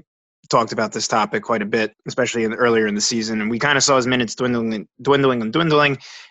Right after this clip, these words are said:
and it just comes down to a numbers game, and also his performance on the court just hasn't been up to par. And whether that is an injury or whether he's just regressed to this point is, uh,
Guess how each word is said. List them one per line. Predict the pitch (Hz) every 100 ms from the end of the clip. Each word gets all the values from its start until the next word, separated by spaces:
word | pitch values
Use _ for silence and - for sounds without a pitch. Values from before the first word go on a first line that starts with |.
| -
and | 127 123
it | 117 120
just | 143 -
comes | 143 131 -
down | 131 135
to | 135
a | 135
numbers | 135 135 123
game, | 135 135
and | 131
also | 143 - 151
his | 143
performance | 143 160 160 160
on |
the | 160
court | - 165
just | 131 117
hasn't | 127 127 127
been | 131
up | 127
to | - 123
par. | 113 87 82 _ -
And | 104 104 104 -
whether | 120 143 147
that | 143
is | 147 143 139
an |
injury | 143 135 139 139 127
or | 120 117 113
whether | 117 127 127
he's | 127 120
just | 127 -
regressed | 113 120 120 - -
to | 120 113 110 104 _ _ -
this | 113
point | - 117 113 101
is, | 98 101 98 - - _ 95
uh, | 92